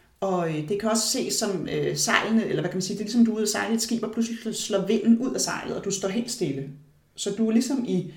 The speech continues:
en proces, men gået i stå. Ikke, ikke, ikke med, i for-, ligesom den anden, hvor du sidder i en dyb sofa, men mere sådan, du holder lige vejret, og skal lige, "Hvad gør jeg nu?" Øh, og privat er det sted, hvor du er i proces, det er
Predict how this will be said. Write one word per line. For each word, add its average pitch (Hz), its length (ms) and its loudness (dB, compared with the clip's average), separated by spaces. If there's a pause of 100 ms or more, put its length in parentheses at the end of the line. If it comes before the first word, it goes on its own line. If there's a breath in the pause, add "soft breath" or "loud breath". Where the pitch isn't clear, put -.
(160 loud breath)
en 175 120 0
proces, - 560 -4
men 233 200 4 (140)
gået 202 160 8
i 185 100 6
stå. - 220 -2 (840 soft breath)
Ikke, 240 540 2
ikke, 233 600 0
ikke 240 240 -2
med, 233 160 6
i 170 120 -4
for-, - 180 -4
ligesom 185 240 -2
den 170 160 -4
anden, 165 120 -2
hvor 175 120 -4
du 165 60 -6
sidder 156 160 -4
i 170 40 -2
en 156 80 -6
dyb 180 140 -6
sofa, 262 300 -4
men 233 160 2
mere 208 120 0
sådan, 226 180 2
du - 80 -6
holder 233 260 0
lige 220 180 2
vejret, 190 280 0 (300)
og - 160 -8
skal 196 160 -6
lige, 202 180 -6 (400 loud breath)
"Hvad 202 100 -4
gør 185 120 -2
jeg 180 100 2
nu?" 151 60 2 (1160 loud breath)
Øh, 180 360 2 (140)
og - 200 -4
privat - 840 0
er - 120 -6
det 226 160 -2
sted, 220 260 2
hvor 226 100 2
du 196 220 0
er 165 80 2
i 147 120 0
proces, 190 440 -2
det 226 200 2
er - 100 0